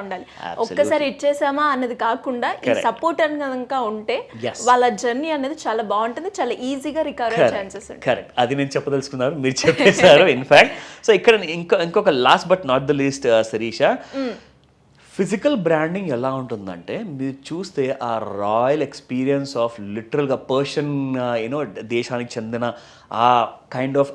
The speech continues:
Speaker 2: ambience కానివ్వండి, దాంతోపాటే మన హైదరాబాద్ డెక్కనీ స్టైల్ కానివ్వండి, ఇక్కడ ఉన్న ఆ స్టైల్ మీకు కాంబినేషన్ కలిపితే అసలు అదుర్స్ అంటారు మీరు. So డెఫినెట్‌గా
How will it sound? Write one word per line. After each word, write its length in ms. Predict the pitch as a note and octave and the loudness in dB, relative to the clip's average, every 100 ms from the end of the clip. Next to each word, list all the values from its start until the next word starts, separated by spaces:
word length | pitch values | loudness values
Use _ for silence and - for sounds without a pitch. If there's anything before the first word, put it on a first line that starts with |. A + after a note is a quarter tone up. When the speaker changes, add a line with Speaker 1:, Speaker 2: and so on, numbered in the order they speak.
| B2+ A#2+ | -4 -2
Speaker 2:
ambience 400 | C3+ C3+ B2+ B2 B2+ | 0 2 2 0 -4
కానివ్వండి, 360 | A#2 A#2 A2+ | -4 -4 -6
దాంతోపాటే 840 | G#2 A#2 B2 B2+ C3+ C3+ B2 A#2 G3 - - - A2+ | -6 -6 -4 0 0 2 0 0 -6 -6 -16 -12 -4
మన 220 | A#2 A#2+ - | -2 -2 -2
హైదరాబాద్ 580 | A#2 A#2 C3 C3 C3 A#2 G#2+ | 0 0 0 2 2 0 -2
డెక్కనీ 540 | A#2+ - C#3 C3+ C3 B2 | -4 -2 -4 -2 -2 -4
స్టైల్ 340 | - B2 A#2 B2+ B2+ | -4 -2 -2 -2 -4
కానివ్వండి, 460 | A2+ A2 A2 G#2 B2 | -4 -4 -8 -8 -12
ఇక్కడ 340 | C3+ - E3 D#3 | -14 -2 0 2
ఉన్న 360 | C#3 C3+ C#3+ - A#2+ | 0 -2 -4 -4 -4
ఆ 20 | A#2 - | -6 -6
స్టైల్ 340 | C3 D#3+ F#3+ D3 C3 | -2 0 0 -2 -4
మీకు 380 | B2 A#2 A#2+ A#2+ G2+ - - - _ | -4 -4 -4 -4 -4 -14 -20 -20 _
కాంబినేషన్ 720 | F#3+ E3 G#3+ G#3+ F#3+ F3+ F3 D3 | 2 4 2 0 0 0 -2 -2
కలిపితే 840 | C#3+ C#3+ D#3 D3 B2 A#2 A2+ - - B2+ | 0 0 -2 -2 -2 0 -2 -6 -10 -10
అసలు 280 | - B2 G#2 A#2 | -6 -6 -6 -6
అదుర్స్ 320 | B2 D3+ D3+ | -4 -4 -6
అంటారు 220 | B2+ F#2+ F2+ | -10 -12 -18
మీరు. 140 | - - _ _ - | -20 -20 _ _ 2
So 60 | G3 A#3 - - F#2+ B2+ | 2 2 -10 -20 0 2
డెఫినెట్‌గా 420 | C3 D3 D#3 | 2 2 2